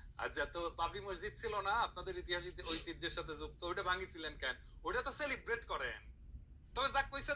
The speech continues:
তা মিথ্যা কয়নি, এটা সত্য যে ইতিহাস ঐতিহ্যের সাথে যুক্ত। ওটা বাংলাদেশে মুজিবের স্বৈরাচার আর হাসিনার ফ্যাসিবাদের ইতিহাসের সাথে যুক্ত। টাকায় করা।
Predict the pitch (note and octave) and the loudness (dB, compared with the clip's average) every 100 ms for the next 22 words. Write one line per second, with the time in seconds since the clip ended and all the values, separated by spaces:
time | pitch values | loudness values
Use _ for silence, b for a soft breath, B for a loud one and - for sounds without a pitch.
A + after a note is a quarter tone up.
0 | C#4+ C4+ G#3 G#3+ C4+ C4+ E3 C#3 D3+ G#3 | 6 6 4 -2 4 4 4 0 -2 0
1 | G#3 A3+ A3+ A3 F#3+ F#3+ F#3+ F#3+ F#3+ E3 | 2 2 0 0 0 0 0 0 0 -4
2 | E3+ F3 - - - C#3 - B2 C3 E3+ | -6 -6 -4 -4 -6 -6 -8 -4 -2 0
3 | F#3 F#3+ F#3+ F#3 A#3 B B B - D#3+ | 2 4 2 2 0 B B B -10 -6
4 | F#3 F#3+ F#3+ - - A#3+ D3 E3 E3+ B | -2 0 0 0 -2 0 0 0 -4 B
5 | B - C3 - D#3+ F#3+ F3+ F3 G#3+ A3+ | B -4 0 2 2 2 0 0 -4 -2
6 | B3 B3 A#3 F#3 F3 E3 D3 - A#2 - | 4 4 4 -2 -4 -4 -4 -8 -8 -10
7 | - - - - D#3+ C#3+ G#2 - | -12 -14 -14 -4 -2 0 -2 -4